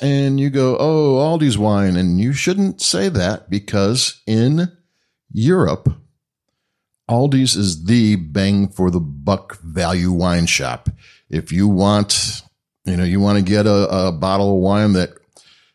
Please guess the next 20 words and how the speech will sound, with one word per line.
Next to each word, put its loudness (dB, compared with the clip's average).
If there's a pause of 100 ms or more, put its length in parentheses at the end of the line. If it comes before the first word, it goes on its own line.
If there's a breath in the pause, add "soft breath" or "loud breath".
that -4 (540)
hits -2
above 0
its 0
price 0
point, -2 (160)
you -6
go 2
to 4
Aldi's. 2
Now, 0
in 0
the 0
United 2
States, -2
they, -2 (580 loud breath)
you 0
know, 4
the, -2
the -4